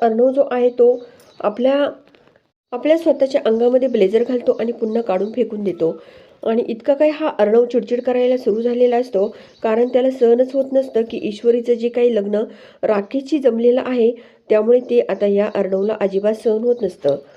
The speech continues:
दुसरीकडे अर्णवच्या डोळ्यातून पाण्याच्या धारा वाहत असतात. आकाश तिथून निघून गेलेला असतो.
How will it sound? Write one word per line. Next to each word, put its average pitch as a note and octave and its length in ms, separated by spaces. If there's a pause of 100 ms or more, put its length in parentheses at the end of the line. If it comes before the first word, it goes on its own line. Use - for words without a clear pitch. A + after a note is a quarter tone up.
(440)
दुसरीकडे C#4 380
अर्णवच्या C4 520
डोळ्यातून A#3 360
पाण्याच्या G3+ 420
धारा A3+ 220
वाहत G3+ 260
असतात. A3 240 (100)
आकाश G#3 320
तिथून A3+ 260
निघून G#3+ 260
गेलेला A#3 320
असतो. A3 340